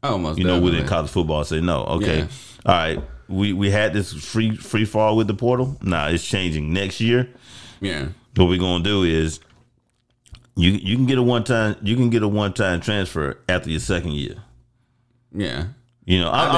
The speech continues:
Speaker 1: think,
Speaker 2: just
Speaker 1: I
Speaker 2: saying,
Speaker 1: think
Speaker 2: it
Speaker 1: they
Speaker 2: don't
Speaker 1: sh-,
Speaker 2: have to
Speaker 1: I think they should do three
Speaker 2: Yeah, it don't have to be
Speaker 1: because
Speaker 2: concrete, but I'm just using
Speaker 1: Yeah.
Speaker 2: that as an example.
Speaker 1: Yeah.
Speaker 2: You gotta have something to tie you in. Dude, you just got here.
Speaker 1: Yeah.
Speaker 2: You know, most dudes ain't developed or, or,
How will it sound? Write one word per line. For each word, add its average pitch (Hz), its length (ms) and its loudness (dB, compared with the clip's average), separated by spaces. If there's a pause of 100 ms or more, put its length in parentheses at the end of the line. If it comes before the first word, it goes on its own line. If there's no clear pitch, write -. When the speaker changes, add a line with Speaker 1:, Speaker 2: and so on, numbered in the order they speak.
Speaker 1:
think, 147 60 2
Speaker 2:
just 139 120 2
Speaker 1:
I - 40 2
Speaker 2:
saying, 135 100 2
Speaker 1:
think 110 80 2
Speaker 2:
it 113 40 0
Speaker 1:
they 123 60 2
Speaker 2:
don't 135 160 4
Speaker 1:
sh-, 120 40 2
Speaker 2:
have 107 120 0
to 104 80 0
Speaker 1:
I 95 80 2
think 92 160 -2
they 90 160 -2
should 85 180 -6
do 85 140 0
three 104 380 0
Speaker 2:
Yeah, 117 200 0
it 123 120 0
don't 160 120 2
have 139 120 2
to - 80 2
be 113 100 2
Speaker 1:
because - 120 -6
Speaker 2:
concrete, 95 440 0
but 101 140 2
I'm 113 160 2
just 101 120 0
using 98 220 2
Speaker 1:
Yeah. 95 120 2
Speaker 2:
that 85 120 2
as 78 80 0
an 73 60 -2
example. 85 520 -2
Speaker 1:
Yeah. 78 280 -4 (140)
Speaker 2:
You 107 140 0
gotta 101 220 2
have 98 240 0
something 113 540 -2
to 78 80 -6
tie 110 300 -2
you 90 280 0
in. 92 240 -2
Dude, 104 140 -2
you 117 120 0
just 101 200 -4
got 104 220 2
here. 80 200 -4 (340)
Speaker 1:
Yeah. 85 240 -4 (120)
Speaker 2:
You 98 100 -2
know, 101 100 0
most 113 360 0
dudes 113 260 4
ain't 101 260 -2
developed 98 500 0
or, 90 360 2
or, 85 400 0